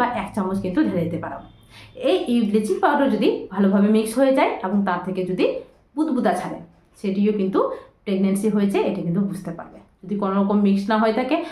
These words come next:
বা মিক্স হয়ে কোনো রকম বুদবুদা না ছাড়ে, সেটা কিন্তু বুঝতে পারবে এটা কিন্তু প্রেগন্যান্সি হয়নি। আরেকটা যেটি টেস্ট করতে বলবো, এটি normally আমাদের প্রত্যেকের বাড়িতে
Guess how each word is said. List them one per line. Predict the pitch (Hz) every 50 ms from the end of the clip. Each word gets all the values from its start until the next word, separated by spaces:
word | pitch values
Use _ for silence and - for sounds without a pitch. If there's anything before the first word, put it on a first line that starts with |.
| - -
বা | 220 214 196
মিক্স | 202 240 277 - -
হয়ে | 277 277 285 311
কোনো | 247 220 214 202
রকম | 208 220 208
বুদবুদা | 202 254 262 254 277 320 349 381
না | 381 359 320 320
ছাড়ে, | - 220 262 392 440 - - - - _
সেটা | - - 185 180 170
কিন্তু | - 170 170 185 180
বুঝতে | 190 - - 220
পারবে | 208 220 208 202 269 - - - - - _ -
এটা | - 165 165
কিন্তু | 170 202 196 -
প্রেগন্যান্সি | 170 175 160 160 170 165 - 294
হয়নি। | 277 - - 165 151 - - - - _ _ _ _ _ _ _ _ _ _ _ - -
আরেকটা | 254 294 - 349 320
যেটি | 359 359 339 311
টেস্ট | 330 320 - - 320
করতে | 302 302 320
বলবো, | 320 311 277 269 554 554 - - - -
এটি | - 185 185 196 196
normally | 190 185 196 202 220 226 254 262 233 214
আমাদের | 196 185 190 190
প্রত্যেকের | - 247 240 - - 285 294 311 311
বাড়িতে | 285 277 277 277 294